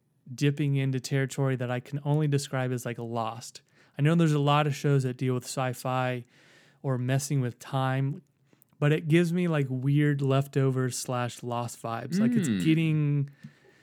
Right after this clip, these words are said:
Speaker 1: I don't know where it's headed. I could be completely off base, but it is, it's getting wild.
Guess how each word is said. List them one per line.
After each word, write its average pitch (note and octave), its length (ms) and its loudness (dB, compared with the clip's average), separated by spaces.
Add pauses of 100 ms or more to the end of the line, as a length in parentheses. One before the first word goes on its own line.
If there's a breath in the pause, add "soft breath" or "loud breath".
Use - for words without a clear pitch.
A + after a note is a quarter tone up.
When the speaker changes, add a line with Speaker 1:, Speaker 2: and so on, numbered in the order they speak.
(320 loud breath)
Speaker 1:
I C#3+ 60 4
don't F#3+ 120 8
know G3 140 8
where F3+ 100 6
it's C#3+ 120 0
headed. D3 280 4
I C3 80 0
could C#3 220 -2
be C3+ 120 0
completely C#3 540 -2
off B2 220 -4
base, A#2 320 -6
but A#2+ 320 -8 (180)
it D3 160 4
is, C#3 320 4 (800)
it's C#3+ 160 -2
getting F3 300 4
wild. A#2+ 460 -2